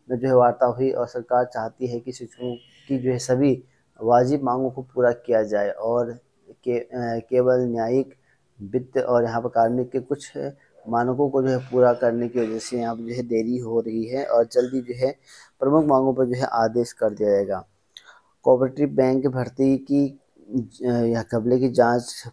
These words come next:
पर जांच। तो यहाँ पर चार सौ से ज़्यादा पदों की भर्ती यहाँ पर आई थी कोऑपरेटिव बैंक में और इसमें जो है यहाँ पर कोऑपरेटिव बैंक भर्ती घोटाले में अब एक और नई जांच होगी। तो एक तो जांच कर ली, फिर नई जांच करने की बात की। पुरानी जांच समिति की रिपोर्ट के आधार पर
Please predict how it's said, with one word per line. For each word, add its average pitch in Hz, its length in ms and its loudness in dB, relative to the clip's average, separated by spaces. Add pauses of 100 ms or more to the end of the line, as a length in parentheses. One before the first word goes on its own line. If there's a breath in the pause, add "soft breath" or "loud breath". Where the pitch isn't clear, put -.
पर 117 120 2
जांच। 110 500 -4
तो 117 60 -6
यहाँ 113 180 -2
पर 117 140 2
चार 113 360 2
सौ 120 380 0 (200)
से - 180 -8
ज़्यादा 113 300 6
पदों 113 260 0
की 117 120 -4
भर्ती 107 300 -2
यहाँ 110 140 0
पर - 120 -2
आई 110 180 0
थी 113 100 -10
कोऑपरेटिव 117 440 -8
बैंक 113 340 -10
में 139 220 -4 (640 soft breath)
और 135 340 6
इसमें - 260 -2
जो 127 100 -2
है 123 60 -2
यहाँ 123 220 0
पर 131 180 4
कोऑपरेटिव 127 440 0
बैंक 120 260 -2
भर्ती 117 460 -8
घोटाले 113 320 0
में 123 140 -2
अब 123 320 0 (100)
एक 123 220 -4
और 127 240 6 (440 soft breath)
नई 123 360 2
जांच 117 340 -2
होगी। 110 180 -4
तो 123 160 -2 (160)
एक 117 200 -2
तो 143 60 0
जांच 123 280 2
कर 131 120 4
ली, 135 220 0
फिर 135 180 -12
नई 135 280 0
जांच 131 200 2
करने 123 260 0
की 120 80 -6
बात 117 280 4
की। 127 100 -4
पुरानी 131 320 0
जांच 131 280 -2
समिति 120 340 -8
की 127 120 -8
रिपोर्ट 120 380 -6
के 127 80 2
आधार 113 260 4
पर 147 220 0